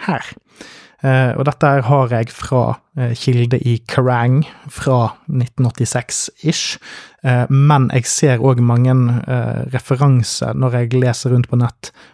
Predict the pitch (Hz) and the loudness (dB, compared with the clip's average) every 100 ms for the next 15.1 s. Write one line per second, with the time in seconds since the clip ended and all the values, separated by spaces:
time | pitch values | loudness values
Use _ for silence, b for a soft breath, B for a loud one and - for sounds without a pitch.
0 | B 139 120 117 123 127 - - 160 185 | B 2 2 2 0 -2 -6 0 2 2
1 | B B B - 131 120 117 - 131 _ | B B B 0 0 0 -2 -2 -2 _
2 | - 123 123 117 120 131 - 123 131 117 | -2 2 2 2 0 -4 -4 -4 -2 -2
3 | - - 135 117 117 120 - - 127 113 | -4 -8 -4 -2 -2 -2 -2 0 0 0
4 | 123 120 117 131 127 120 117 117 113 117 | 0 0 0 -4 -2 0 0 0 -2 -4
5 | - - b b b b 135 151 175 123 | -6 -8 b b b b -2 0 0 0
6 | - 123 120 120 117 117 113 - 110 - | 0 0 2 2 0 0 0 -2 -6 -6
7 | - - 117 117 117 113 113 - 65 - | -10 -4 -2 0 -2 -2 -4 -4 -4 -6
8 | B B B B - 120 - - - - | B B B B -2 -2 -2 -6 -6 -10
9 | - - 151 143 156 160 147 139 143 - | -12 -6 -2 0 2 0 0 0 0 0
10 | 151 135 123 - 135 127 120 120 127 120 | 0 2 0 -2 -2 0 -2 0 0 0
11 | 123 120 117 135 196 - - _ _ 147 | 0 0 2 2 0 -4 -18 _ _ -6
12 | 190 143 117 - _ - 143 127 - - | -2 0 -2 -6 _ 2 2 2 -4 -2
13 | 143 - 135 117 - 131 113 110 - 123 | -4 0 0 0 -2 -2 -2 -4 -8 -6
14 | 120 - 123 - 120 120 120 123 123 120 | -6 -6 -6 -4 -4 -4 -4 -2 -2 -2
15 | 117 | -2